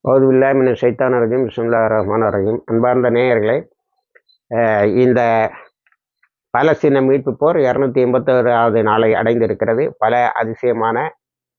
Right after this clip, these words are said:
நெஞ்சை உலுக்கும் சம்பவங்கள் நம்மளுடைய வைகறை விஷன் சேனலில் இடம்பெறுகிறது. அதை சப்ஸ்கிரைப் பண்ணுங்க,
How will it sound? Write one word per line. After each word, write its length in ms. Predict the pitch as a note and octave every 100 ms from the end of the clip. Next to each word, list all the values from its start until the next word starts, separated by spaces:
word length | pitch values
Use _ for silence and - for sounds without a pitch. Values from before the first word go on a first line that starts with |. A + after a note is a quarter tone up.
| -
நெஞ்சை 280 | A#2+ B2+ B2+
உலுக்கும் 460 | A2+ B2 - C#3 - _ _ C#3+
சம்பவங்கள் 720 | - A2+ B2 A#2 A2+ C#3+ - _ _ _ _ _ _ -
நம்மளுடைய 800 | A#2 A#2 A#2 A#2 A2+ A2 G#2 - - _ _ _ _ _ _ _ _ _ - _ _
வைகறை 800 | A#2 C#3 C#3+ D3+ D#3 D#3 - - -
விஷன் 320 | E3+ - E3+
சேனலில் 460 | C#3 B2 C3 C3 B2+
இடம்பெறுகிறது. 760 | G#2+ A2+ A2 G#2 G#2+ A2+ G3
அதை 280 | - A2 G#2 -
சப்ஸ்கிரைப் 380 | A2 - B2+ A2+
பண்ணுங்க, 460 | G#2+ G#2 B2+ -